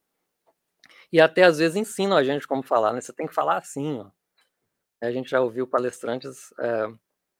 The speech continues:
fazendo esse tipo de comentário. Mas a gente observa que,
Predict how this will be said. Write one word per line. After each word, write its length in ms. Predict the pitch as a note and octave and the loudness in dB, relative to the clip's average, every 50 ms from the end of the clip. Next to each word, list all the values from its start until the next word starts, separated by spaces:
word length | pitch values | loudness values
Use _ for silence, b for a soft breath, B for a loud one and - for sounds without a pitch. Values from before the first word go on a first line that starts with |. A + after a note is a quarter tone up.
| _ | _
fazendo 280 | - F3+ F3+ A3 A3+ G3+ | -4 -4 -4 -4 -4 -6
esse 140 | D3 - - | -8 -8 -6
tipo 220 | - C3 B2 B2+ | -10 -8 -8 -8
de 100 | A#2+ B2 | -10 -8
comentário. 640 | - C3 B2 B2 A2 G#2+ - - B2 A2+ A2+ A#2+ A#2+ - _ _ B B B B B B B B B B B B B B B B B | -6 -6 -6 -6 -6 -10 -8 -8 -8 -8 -8 -12 -18 -20 _ _ B B B B B B B B B B B B B B B B B
Mas 220 | F3+ F#3+ G3 A3+ | 0 0 2 2
a 60 | A#3+ | 0
gente 200 | B3+ E4 D#4 D4 | 0 0 0 0
observa 420 | B3+ G3+ F#3+ - - G#3+ A3 A3+ A3 | -2 -2 -2 2 2 4 4 4 0
que, 380 | - - A3 G#3 G3 G3+ _ | -2 -2 -2 -2 -2 -2 _